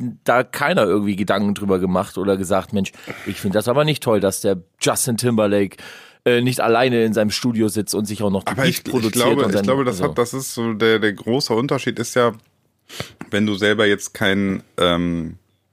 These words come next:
Speaker 2: wirklicher Artist bist, also du nicht jetzt singst oder Gitarre spielst, was so, was so offensichtlich ist, weißt du?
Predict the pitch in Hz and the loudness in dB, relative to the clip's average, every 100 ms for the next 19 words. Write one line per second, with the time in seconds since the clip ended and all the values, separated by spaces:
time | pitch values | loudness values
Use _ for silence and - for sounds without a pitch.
0 | _ - _ - 95 - 98 - - 98 | _ -20 _ -4 -4 -4 -4 -2 0 0
1 | - 107 - - 76 - - 95 90 95 | 0 -2 -4 -6 -6 -6 -4 -2 0 2
2 | 104 110 113 - 87 90 110 135 170 - | 0 2 -2 -2 -6 0 2 2 0 -6
3 | - 101 98 90 92 120 120 147 - - | -4 0 0 0 -4 -2 2 2 0 -2
4 | 131 139 - 107 - - 101 95 92 95 | -2 -2 -2 -2 -2 0 2 2 0 -2
5 | 90 - - 131 - 113 107 147 - 87 | -4 -2 -2 -2 0 0 2 -2 -2 -4
6 | 80 - - - 92 - 131 | -4 -4 -10 -4 -4 -2 -4